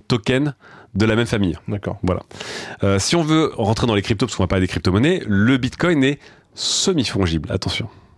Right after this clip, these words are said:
Speaker 1: Donc là, on est, ouais, il y, y avait, euh, saignant, à, à, à, à point, là, c'est, euh, rosé. Donc pourquoi ? Parce qu'en fait, les, les bitcoins sont des, des crypto-monnaies qui utilisent la blockchain, qui font qu'en fait, à chaque fois que vous émettez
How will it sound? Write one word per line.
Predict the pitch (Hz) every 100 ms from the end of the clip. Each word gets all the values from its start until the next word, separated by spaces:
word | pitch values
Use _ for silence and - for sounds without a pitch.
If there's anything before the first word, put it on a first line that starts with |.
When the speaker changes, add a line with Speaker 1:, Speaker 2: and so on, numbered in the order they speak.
| _ _ _ _ _ -
Speaker 1:
Donc | 104 -
là, | 110
on | 101
est, | 92 90 87 85
ouais, | 87 85
il |
y, | 87 87
y |
avait, | 90 95 90
euh, | 87 87
saignant, | 87 117 113 127 151 143
à, | 113 117
à, | 127
à, | 127 120 117 113 113 107 120 120
à |
point, | 107 135 151 165 131
là, | 131 151
c'est, | - 139 139
euh, | 117
rosé. | 107 131 82 - - - - - - 123
Donc | 131
pourquoi ? | 151 180 202 196 - -
Parce | 123
qu'en | 147
fait, | 165 180 - _ 127
les, | 113 110 117 117 113 107
les | 107 107
bitcoins | 95 123 151 151
sont | 123 110
des, | 98 92 90
des | 95
crypto-monnaies | 104 120 113 127
qui | -
utilisent | 101
la | 95
blockchain, | 87 95 160
qui | 170 -
font | 147
qu'en | 123
fait, | 113 160 - - - - - - -
à | 123
chaque | 107
fois | 151
que | 113
vous | 107
émettez | 135 143 135 147 151 143